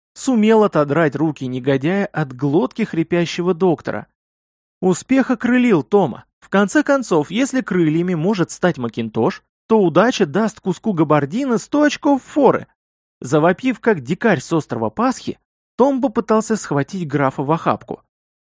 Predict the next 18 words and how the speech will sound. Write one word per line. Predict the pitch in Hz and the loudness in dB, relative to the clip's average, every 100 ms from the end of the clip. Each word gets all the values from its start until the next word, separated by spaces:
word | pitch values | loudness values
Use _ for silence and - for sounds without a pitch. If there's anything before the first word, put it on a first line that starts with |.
| _ _ - | _ _ 2
Так | 196 208 208 | 4 4 2
могучий | 190 180 196 185 | 0 0 -2 -2
грузчик | 147 175 220 - 147 | -2 -2 -2 -4 -6
не | 147 143 | -2 0
раз | 147 202 202 | 2 0 -2
утихомиривал | 175 190 190 190 196 185 185 | -6 -6 -2 -2 -2 0 -2
своего | - 170 185 | -2 0 2
приятеля | 175 160 180 196 190 185 | 0 -2 -2 -2 -2 -2
Джека | 147 151 180 - 175 | -4 -2 -2 -2 -4
О'Брайена, | 185 175 214 202 120 98 - _ _ - | -4 -2 2 2 2 -2 -14 _ _ -4
когда | 156 147 147 | 0 2 2
чёртов | - 151 139 - | 2 0 0 -4
ирландец, | 127 139 240 196 120 - _ | 0 2 2 0 -4 -8 _
перебрав | - 247 202 160 127 | -4 -2 2 2 0
виски, | 151 151 - - - _ _ _ | -4 -4 -4 -12 -14 _ _ _
пытался | 214 - 262 247 214 | -4 0 0 0 0
затеять | 208 - 220 190 | 0 0 -4 -2
драку. | 196 165 101 - | 2 0 0 -8